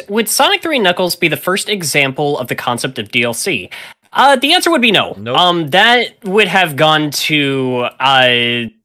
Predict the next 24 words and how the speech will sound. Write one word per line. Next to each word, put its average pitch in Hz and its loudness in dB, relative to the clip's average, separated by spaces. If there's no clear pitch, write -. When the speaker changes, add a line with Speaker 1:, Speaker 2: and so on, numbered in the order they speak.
Speaker 1:
that 170 2
would 233 4
have 185 -4
gone 185 2
to 151 -2
Dungeon 123 -2
Quest - -6
back 135 0
on 127 0
the 120 2
Commodore 156 0
sixty-four 127 -2
in 123 -4
nineteen 120 -4
eighty-three. 104 -6
Would 123 -2
probably 120 0
be, 107 0
like, 107 -2
the - -8
first 110 -8
example 101 -4
of, 95 -10
of 107 -8